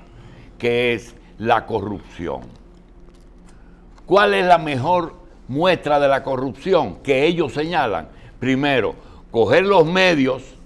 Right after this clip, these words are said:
y durante veinticuatro horas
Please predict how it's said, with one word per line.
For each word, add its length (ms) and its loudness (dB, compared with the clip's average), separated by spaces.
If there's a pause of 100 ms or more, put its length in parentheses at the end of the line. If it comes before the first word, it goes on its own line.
(1600)
y 460 0
durante 440 -2
veinticuatro 800 2
horas 400 2